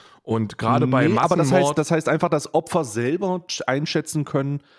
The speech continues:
Speaker 2: wann du, also, äh, gehen wir mal davon aus, dass jemand,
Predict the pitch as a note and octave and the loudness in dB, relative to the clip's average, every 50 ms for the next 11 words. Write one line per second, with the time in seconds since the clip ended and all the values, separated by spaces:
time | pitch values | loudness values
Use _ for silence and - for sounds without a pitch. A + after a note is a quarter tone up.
0 | _ _ _ _ - G2 A#2 A#2+ C3 C#3 C#3 C#3+ C3+ A#2+ G#2+ - C3+ C3 C3 B2+ | _ _ _ _ -6 -4 -2 -2 -2 -2 -2 -4 -4 -6 -6 -4 -2 0 0 0
1 | A#2 - C3+ C3+ C#3+ D#3+ - - - C3 A#2+ - _ - D#3 E3 F#3+ F#3 E3+ E3 | 0 0 0 0 0 -2 -2 -4 -8 -10 -12 -12 _ -6 -4 -2 -2 -2 -2 -2
2 | D#3 D3+ - - D3 - A2 B2+ D#3+ - - B2+ - C3 C3 C3 B2 B2 B2 B2 | -4 -4 -4 -6 -4 -2 -2 -2 -2 -2 -4 -2 -2 -2 0 0 -2 -2 -4 -8